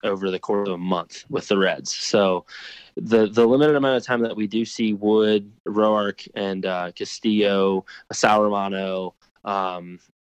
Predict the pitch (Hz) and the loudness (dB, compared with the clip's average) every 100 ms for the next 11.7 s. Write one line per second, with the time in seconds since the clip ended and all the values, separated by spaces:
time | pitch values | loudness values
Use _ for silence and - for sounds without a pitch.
0 | _ 113 104 92 90 - 110 - 98 110 | _ -4 -4 -4 -6 -2 -2 -2 -4 -4
1 | 110 - 117 107 117 123 139 147 135 127 | -6 -2 -2 2 4 4 4 4 4 2
2 | 110 123 113 110 101 113 - 107 98 104 | 0 -2 -2 -4 -2 -4 -4 -4 -4 -2
3 | 101 95 104 98 95 92 95 92 92 - | -4 -2 -4 -4 -6 -4 -2 -2 -6 -4
4 | 120 117 101 - 151 135 127 117 107 - | -4 -2 -8 -4 -2 0 0 0 -2 0
5 | 139 156 170 156 117 101 117 120 117 120 | 2 4 2 0 -2 2 2 2 0 0
6 | 123 117 101 107 101 - 110 113 110 - | -2 -6 -4 -2 -2 -2 -2 -2 -4 -4
7 | 110 104 110 113 123 135 - - _ 104 | -6 -2 -4 -2 -4 -8 -20 -20 _ 2
8 | 101 92 92 90 _ - 101 98 104 95 | 2 2 -2 -8 _ 0 0 0 -2 -4
9 | - 101 92 - _ _ - - - 127 | -4 -4 -4 -8 _ _ -16 -14 -4 0
10 | 117 110 101 107 104 101 104 98 95 87 | 2 0 2 4 4 2 2 2 0 0
11 | 101 90 90 - 62 62 | -2 -2 -4 -4 -2 -4